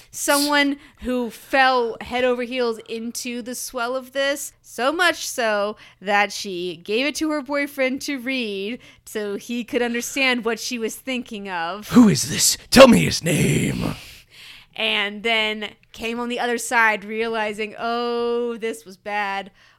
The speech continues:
Speaker 1: But I'm not gonna be ashamed. I'm gonna own it and say, "Yes, it was." I can still find enjoyment in the sheer mockery of it.
Speaker 2: I liked Renee Esme. Uh, when she was in the books, she was cute.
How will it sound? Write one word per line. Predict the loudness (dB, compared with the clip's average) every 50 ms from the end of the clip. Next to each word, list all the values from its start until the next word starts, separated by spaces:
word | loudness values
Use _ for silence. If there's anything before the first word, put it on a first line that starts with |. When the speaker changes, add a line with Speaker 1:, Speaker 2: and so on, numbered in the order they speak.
| _ _
Speaker 1:
But | -8 -2 -2
I'm | -2 -2 -2 -2
not | -4 -4 -4
gonna | -4 -6 -6
be | -6 -6
ashamed. | -6 -6 -8 -4 -2 -2 0 0 -2 -2 -4 -6 -10 -12
I'm | -12 -12
gonna | -10 -10 -10 -10 -10 _ -8
own | -6 -4 -4 -4
it | -4 -4
and | -6 -10 -12
say, | -8 -6 -6 -6 -6
"Yes, | -8 -8 -6 -6 -6 -6 -6 -8
it | -10 -8
was." | -6 -4 -4 -4 -6 -6 -8 -10 -16 _ _ -8
I | -8 -8
can | -8 -14 -18 -18
still | -18 -14 -12 -12 -12 -12
find | -10 -10 -8 -8
enjoyment | -8 -8 -10 -10 -10 -10 -10 -10 -10 -10 -12 -12 -14 -16 -18 -20 -20 _ _ _ _
in | -8 -8 -8 -8 -8
the | -12 -12
sheer | -10 -12 -12 -10 -10 -8 -8 -10 -10
mockery | -12 -10 -10 -10 -10 -10 -14 -18 -18 -16 -14 -12 -10
of | -10 -10 -12
it. | -12 -14 -12 -12 -12 -12 -12 -12 -16 _ _ _ -20 -20 _ _ -4
Speaker 2:
I | 0 0 0 0 -2 -4 -6
liked | -6 -4 -2 -2 -2 -4 -8 -10
Renee | -12 -10 -10 -8 -8 -8 -8 -8
Esme. | -8 -10 -10 -10 -12 -10 -10 -10 -10 -10 -12 -14 -16 _ _ _ _
Uh, | -10 -8 -8 -8
when | -8 -6 -6 -6 -6 -4
she | -4 -6
was | -6 -4 -4
in | -4 -4
the | -4
books, | -2 -2 -2 -2 -2 -6
she | -8 -8
was | -8 -8 -10 -12
cute. | -14 -14 -12 -12 -12 -12 -14